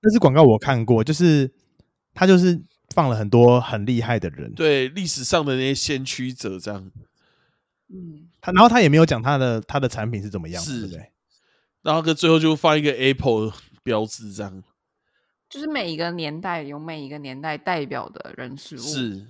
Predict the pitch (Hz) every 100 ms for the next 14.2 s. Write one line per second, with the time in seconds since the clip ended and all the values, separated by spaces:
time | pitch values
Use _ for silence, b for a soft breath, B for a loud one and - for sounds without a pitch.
0 | - 175 143 127 - 135 135 143 135 120
1 | 107 - - - _ _ B B B B
2 | B B _ _ _ _ - - - _
3 | _ B B B B B - _ - 302
4 | 196 156 269 381 180 269 269 254 156 190
5 | 151 113 117 107 104 160 131 131 127 135
6 | 110 101 110 101 156 139 156 123 117 95
7 | 90 92 101 123 - - - 104 98 98
8 | 98 - _ _ _ - 135 170 123 101
9 | - 104 110 120 101 _ _ _ _ _
10 | _ - 160 - 285 392 269 202 233 240
11 | 233 185 170 180 180 143 - 190 - 220
12 | 247 247 b b b _ _ _ _ -
13 | B B - 185 190 196 202 151 151 175
14 | 185 147